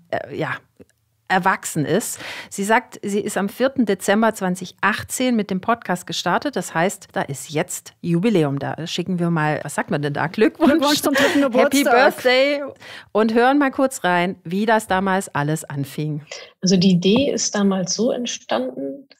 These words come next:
Speaker 3: obwohl ich da noch nicht wusste, was das jetzt genau für eine Idee ist. Ne? Es ist immer so lustig, so zurückzublicken, so fünf Jahre, und da wusste ich überhaupt nicht, was daraus werden würde,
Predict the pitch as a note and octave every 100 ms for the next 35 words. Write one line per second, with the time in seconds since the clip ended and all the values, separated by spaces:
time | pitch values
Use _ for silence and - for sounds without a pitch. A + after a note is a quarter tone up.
0 | - - _ _ F3 F3 F3 E3+ F3+ E3+
1 | E3+ E3 E3 - D3+ E3 E3+ E3+ E3 -
2 | E3+ E3 - F3 D#3+ D#3 E3 D#3+ C4 F3+
3 | F#3+ F#3+ F#3+ F3+ F3+ A#3+ G3 - F#3 -
4 | B3+ - F3+ E3 - F3 F3 G#3+ G3 G3
5 | F3+ F#3 F3 E3+ E3 F#3+ - - E3+ E3+
6 | - E3 D#3+ D#3 D#3 D#3 D#3+ D#3+ D#3+ D#3
7 | F3+